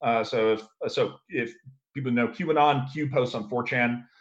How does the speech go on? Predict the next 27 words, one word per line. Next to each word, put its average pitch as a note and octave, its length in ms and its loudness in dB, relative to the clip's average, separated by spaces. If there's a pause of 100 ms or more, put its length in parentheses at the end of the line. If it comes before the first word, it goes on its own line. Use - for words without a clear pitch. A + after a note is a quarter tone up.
(300)
um, G2+ 600 0
and G2+ 480 0
four A#2+ 160 0
chan A#2+ 260 -2
was G2+ 140 -8
kind B2+ 160 -2
of, G#2 80 -6
like, A#2 180 -2
the A#2+ 120 -4 (200)
original B2+ 920 0 (260)
place B2+ 380 -2
that, A#2 200 -2
like, G#2 320 -4
the, A2 340 2
the A#2+ 120 -2 (100)
alt-right B2 540 -2 (240)
came A#2+ 220 0
out A2+ 240 4
of, A2 400 2 (200)
um, G#2+ 280 0
and G#2+ 100 -2
a - 20 2
lot A2 180 2
of A2 80 -4
online G#2+ 500 -2
Trump A2+ 240 -8
support - 420 -6